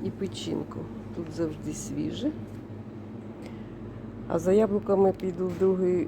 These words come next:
магазин, другий маркет, там і муку візьму, щоб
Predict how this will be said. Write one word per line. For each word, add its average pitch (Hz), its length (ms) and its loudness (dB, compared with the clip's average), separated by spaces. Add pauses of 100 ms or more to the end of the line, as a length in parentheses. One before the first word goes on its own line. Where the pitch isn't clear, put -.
(140)
магазин, 185 760 2
другий 165 300 2
маркет, 151 440 4
там 185 240 4
і 170 160 2
муку 151 360 0
візьму, 139 440 0 (220)
щоб - 120 -8